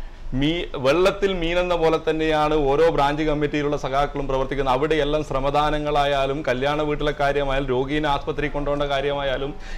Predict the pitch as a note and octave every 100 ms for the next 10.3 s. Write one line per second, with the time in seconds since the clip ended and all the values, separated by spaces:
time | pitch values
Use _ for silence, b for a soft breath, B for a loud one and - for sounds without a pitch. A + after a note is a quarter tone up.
0 | B2 B2 D3+ D#3+ C3 B2+ D#3 E3 E3 D#3
1 | D#3 D#3 D3 C#3 D3 D3 C#3+ C#3+ C#3+ D#3+
2 | D#3 D3+ D#3 D3 D3 D#3 D3 D3 B2 C#3+
3 | D3 E3 D#3 D3+ D3+ C#3+ C#3+ D3 C#3+ C3
4 | D3 D3+ D3+ D3+ D3 D3 D3 C#3+ D3 B
5 | B A#2+ D3 C3 C3 D3 E3 E3+ D3 D3+
6 | D#3 - D3+ D3 D3 C#3 D#3 D#3+ D3+ D#3
7 | D3+ D3 D3+ C3+ G#2+ B - G#2+ E3 D3+
8 | D3+ E3 D#3+ D3+ C#3+ E3+ E3 D#3+ D#3+ D3+
9 | D#3 C3+ F3+ F3 E3 E3+ E3 D#3+ D#3+ D#3+
10 | D#3 C#3+